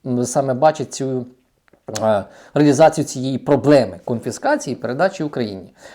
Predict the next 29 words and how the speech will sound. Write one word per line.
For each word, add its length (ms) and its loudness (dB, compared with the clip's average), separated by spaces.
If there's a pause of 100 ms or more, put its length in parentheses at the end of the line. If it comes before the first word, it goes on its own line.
(180)
Президентка 460 0
комісії 460 -4
Урсула 420 -2
фон 220 -6
дер 140 -2
Ляєн 260 -2
ще 260 -4
з 140 -6
літа 340 -2
минулого 460 -6
року 340 -4 (260)
неодноразово 840 0
заявляла 420 -2
про 140 -6
те, 160 -2
що 160 -6
відповідне 480 -4
законодавство 880 -2 (300)
для 300 4
конфіскації 1160 0
арештованого 880 0
майна 440 -6 (340)
і 120 -2
передачі 600 2
його 160 -4
на 100 -4
користь 360 -4
Україні 460 -2
триває. 640 -2